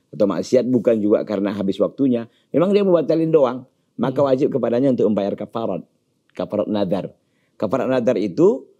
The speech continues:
Speaker 1: sama dengan kafarat sumpah,
Speaker 2: Hmm.
Speaker 1: yaitu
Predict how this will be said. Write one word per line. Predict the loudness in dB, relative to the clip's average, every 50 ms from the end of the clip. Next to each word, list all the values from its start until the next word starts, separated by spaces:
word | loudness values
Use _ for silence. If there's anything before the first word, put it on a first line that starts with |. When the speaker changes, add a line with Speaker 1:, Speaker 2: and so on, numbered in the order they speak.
| _ _ _
Speaker 1:
sama | -8 -6 -4 -2 -2 -2 -2 -2
dengan | 0 0 0 0 -2 -2
kafarat | -4 -4 -2 -2 -2 -2
sumpah, | -2 -2 -4 -4 -2 -6 -8 -8 -8 -16 _ _ _ _ _ _ -12
Speaker 2:
Hmm. | -12 -6
Speaker 1:
yaitu | -2 -2 0 0 0 0 0 0 0 0